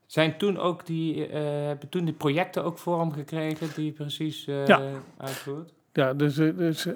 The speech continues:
Speaker 2: er is een hele waslijst gemaakt van wat zijn de knelpunten. En daar uiteindelijk zijn er acht projecten uit voortgekomen. Hè, er waren er wel meer, maar die zijn, eh, zeg maar, eh, ja, verheven tot probleem om aan te pakken.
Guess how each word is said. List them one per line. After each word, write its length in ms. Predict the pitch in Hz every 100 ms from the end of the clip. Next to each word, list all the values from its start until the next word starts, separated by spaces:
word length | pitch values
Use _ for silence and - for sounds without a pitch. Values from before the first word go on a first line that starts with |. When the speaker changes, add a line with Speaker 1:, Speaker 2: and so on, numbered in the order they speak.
| 196 185
Speaker 2:
er 80 | 151 156 147 -
is 140 | 202 131
een 80 | 131
hele 320 | 156 175 131
waslijst 460 | 151 170 185 160
gemaakt 380 | - 156 139 139
van 160 | 143 123 - -
wat 220 | - 170
zijn 120 | - 127
de 60 |
knelpunten. 840 | 113 131 151 165 180 175 214 220 - - - _
En 140 | - 131
daar 180 | 127 127
uiteindelijk 680 | 131 170 160 151 139 135
zijn 180 | - 143
er 100 | 139
acht 340 | - 160 - -
projecten 640 | - 131 151 156 175 165 - - -
uit 160 | 139 -
voortgekomen. 800 | 147 156 - - 156 165 190 202 - -
Hè, 240 | - 147 139
er 60 |
waren 220 | 117 110 110
er 60 |
wel 160 | 117 117
meer, 300 | 123 151 156 - - _
maar 140 | 127 120
die 160 | 156
zijn, 340 | 147 131 131 -
eh, 380 | 151 131 123 123
zeg 200 | - 123
maar, 300 | 127 123 120 - -
eh, 120 | - - - - -
ja, 260 | 135 - -
verheven 520 | - 135 143 147 123 - - - -
tot 280 | 123 - - -
probleem 480 | 131 131 151 135
om 200 | 139 127 139
aan 240 | 139 165
te 80 | 165
pakken. 360 | 165 180 -